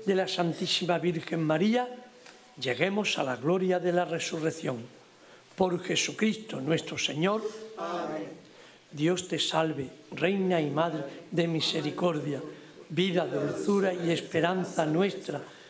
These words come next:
Speaker 1: Dios te salve, a ti llamamos los desterrados hijos de Eva. A ti suspiramos, gimiendo y llorando en este valle de lágrimas. Ea pues, Señora, abogada nuestra,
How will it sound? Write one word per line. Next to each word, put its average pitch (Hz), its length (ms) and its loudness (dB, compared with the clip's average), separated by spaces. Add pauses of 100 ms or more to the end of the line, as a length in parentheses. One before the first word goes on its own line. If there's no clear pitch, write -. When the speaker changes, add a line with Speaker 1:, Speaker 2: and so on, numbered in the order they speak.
(200)
Speaker 1:
Dios 185 360 2
te 185 120 0
salve, 165 760 -2 (100)
a 180 100 2
ti 196 320 2
llamamos 190 580 2
los 170 200 0
desterrados 170 720 0 (260)
hijos 190 440 2
de 165 240 4
Eva. 143 180 0 (600)
A 165 220 0
ti 196 180 2
suspiramos, 185 1080 0
gimiendo 185 560 2
y 190 60 2
llorando 170 500 2 (260)
en 165 240 4
este 185 420 0
valle 180 380 0
de 175 140 2
lágrimas. 151 680 0 (500)
Ea 202 440 0
pues, 196 340 2
Señora, 180 720 2
abogada 180 560 2
nuestra, 180 640 0